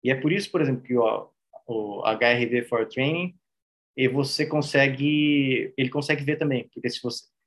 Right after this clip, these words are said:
quando você repara, quando você põe a mão na câmera e ativa o, o app, ele acende a luz também do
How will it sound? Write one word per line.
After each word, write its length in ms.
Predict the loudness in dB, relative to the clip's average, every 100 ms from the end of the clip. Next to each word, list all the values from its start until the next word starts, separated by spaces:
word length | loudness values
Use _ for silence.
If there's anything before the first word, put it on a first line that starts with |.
| _ -4
quando 140 | -2
você 180 | -2 0
repara, 540 | -2 2 4 4 0 -4
quando 140 | -6 -4
você 160 | -6
põe 180 | 0 2
a 40 | 4
mão 200 | 4 2
na 120 | 0
câmera 500 | -2 0 2 2 2
e 80 | 0
ativa 400 | -2 -4 -2 0
o, 360 | 2 0 0
o 60 | 2
app, 240 | 2 0 -6 _ _ _ 0
ele 120 | 2
acende 400 | 2 2 2 4
a 40 |
luz 240 | 4 2 0
também 340 | -2 -2 -4
do 260 | -6 -10